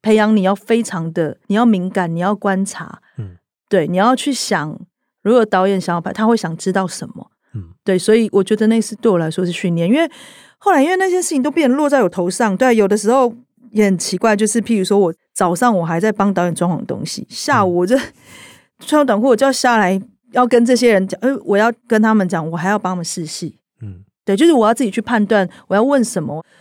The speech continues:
Speaker 1: 我要怎么去抓到，因为这事情变你在做。
Speaker 2: 嗯。
Speaker 1: 所以我觉得是这个过程，而且譬如说他们会问那故事是什么，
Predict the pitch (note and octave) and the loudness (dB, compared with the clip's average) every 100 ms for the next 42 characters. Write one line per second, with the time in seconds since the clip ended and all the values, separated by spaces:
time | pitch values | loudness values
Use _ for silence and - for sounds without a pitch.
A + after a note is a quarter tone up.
0 | _ _ F#3 G3 A#3 G3 F3 A3 - F#3+ | _ _ -2 -2 0 -2 -4 -6 -4 -2
1 | F#3+ F#3+ F3 - - D4+ C#4+ D4 - C4+ | 0 -2 -2 -6 -4 -2 0 -2 -2 -2
2 | G#3+ A3+ E3+ F#3+ F#3 - D#3 - _ _ | 0 0 0 -4 -4 -4 -6 -8 _ _
3 | A#2 G2 F#2 _ - G#3+ A3 F#3+ F#3 F3+ | -12 -12 -16 _ -4 0 2 2 0 -2
4 | F#3 G#3+ A3 G3 E3+ F#3+ - D#3+ - _ | -6 -4 -4 -4 -4 -4 -6 -10 -12 _
5 | _ - G#3+ B3 G#3+ G#3+ B3 G#3+ A3 G#3+ | _ -8 -2 2 2 0 -2 0 0 0
6 | A3+ G#3+ G#3 G#3 G3+ G3 G3 G3 F#3+ F3+ | 2 2 2 2 0 -2 -6 -6 -6 -8
7 | F3+ - | -8 -10